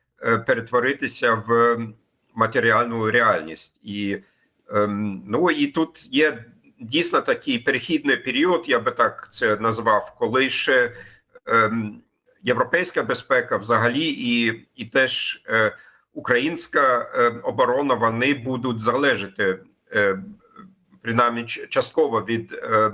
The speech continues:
Сполучених Штатів, і можна тільки надіятися, що хоч би на якийсь перехідний період ця підтримка від,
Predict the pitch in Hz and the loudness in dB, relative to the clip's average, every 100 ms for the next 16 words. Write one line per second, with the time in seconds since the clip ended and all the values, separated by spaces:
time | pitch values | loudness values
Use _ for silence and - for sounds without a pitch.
0 | 98 _ _ _ _ _ 123 117 135 123 | -4 _ _ _ _ _ -2 2 0 0
1 | 110 - 135 156 147 - - 127 117 123 | -2 2 2 0 -6 -10 -14 -8 -4 -2
2 | 127 117 _ - _ - 117 131 147 - | -2 -4 _ -20 _ -8 -2 0 0 0
3 | 143 - 127 120 117 117 139 139 - 123 | -4 -2 -2 0 0 0 0 -2 -2 0
4 | 120 - - - - 131 127 123 - - | 0 -4 -20 -8 0 0 0 -10 -16 -4
5 | 151 139 156 135 131 120 151 127 - 135 | -2 0 -2 0 0 0 -2 -2 -2 -2
6 | 165 175 123 107 120 117 143 131 - - | -4 -4 -2 -2 -2 0 2 0 -2 -16
7 | - 123 117 117 - - 131 139 139 - | -2 2 2 0 -8 -4 -2 -2 -4 0
8 | 120 107 117 | 0 0 -6